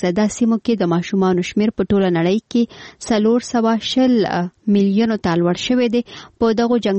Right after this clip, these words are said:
ځپلو هیوادونو کې افغانستان، شام، عراق شامل دي. د رویټرز د راپور تر مخه، په نړۍ کې تر ټولو ښه ژوند د سنګاپور، سویډن، فنلند، ناروې او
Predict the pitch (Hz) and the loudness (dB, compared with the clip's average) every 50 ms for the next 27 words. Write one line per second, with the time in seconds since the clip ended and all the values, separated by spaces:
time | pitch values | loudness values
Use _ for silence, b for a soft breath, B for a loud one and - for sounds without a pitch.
0 | 196 180 196 185 - 220 226 233 240 226 220 208 190 190 180 180 185 - 202 214 | -2 -2 -4 -2 0 0 2 2 2 2 2 2 2 2 0 0 0 2 0 0
1 | 220 - 247 226 202 196 180 175 175 185 185 - - 208 214 214 208 - - 208 | 0 0 0 0 0 0 -2 -2 -2 -2 -4 -2 -2 0 0 0 0 0 0 0
2 | 202 214 220 - - 196 185 180 175 175 - - - 196 185 185 185 180 175 - | 2 2 0 0 0 0 0 2 0 0 -2 -4 -2 -2 0 0 0 0 0 -2
3 | 175 - - B B B B B B B - - 233 226 226 226 220 - 254 254 | -4 -6 -6 B B B B B B B -2 0 2 2 2 0 0 0 0 0
4 | 254 247 - - 208 185 180 175 - 202 208 214 - 226 190 185 196 202 - 254 | 0 -2 -4 -4 -2 -2 -2 -2 -2 -2 -2 0 0 0 0 0 0 0 -2 -4
5 | - - 233 220 214 208 208 220 226 - 254 233 - 233 214 - 233 233 226 226 | -2 0 0 0 2 2 2 0 0 0 -2 -2 0 -2 0 0 2 0 0 0
6 | - - 254 247 226 - 202 185 190 202 208 202 202 196 - - 190 185 185 170 | 0 0 0 0 0 0 0 0 0 0 2 0 0 -2 -2 -2 -2 0 0 0
7 | 170 165 214 - 196 208 220 220 - - - - 196 175 165 165 190 196 214 220 | 0 -2 0 0 0 0 0 0 -4 -6 -4 -2 -2 0 0 0 -2 -2 -2 -4
8 | - - 226 190 185 185 180 180 185 190 202 214 214 208 180 175 175 175 170 185 | -2 -2 0 0 2 2 2 2 2 0 0 0 0 0 0 0 0 0 0 0
9 | 196 220 262 B B B B B B B B - 196 185 | 0 0 -2 B B B B B B B B -2 -2 0